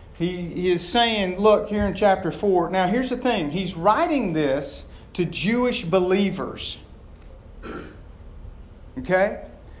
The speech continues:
Gang, you have to remember this. It would be like someone is saying, "Your particular what is how you live life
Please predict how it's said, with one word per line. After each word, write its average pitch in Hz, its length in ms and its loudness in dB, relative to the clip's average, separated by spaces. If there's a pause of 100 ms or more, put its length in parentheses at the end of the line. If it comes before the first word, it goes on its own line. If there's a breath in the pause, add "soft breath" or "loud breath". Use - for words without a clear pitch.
(400 loud breath)
Gang, 220 420 0
you 175 100 0
have 220 280 2
to 240 80 -2
remember 220 340 0
this. 190 340 2
It 190 100 2
would 175 160 0
be 262 180 2
like 202 300 6
someone 233 420 0
is 185 120 -6
saying, 175 540 -2
"Your 226 200 0
particular 247 640 -2
what 165 480 4
is 147 120 -4
how 180 140 6
you 180 300 0
live 196 360 2
life 170 520 4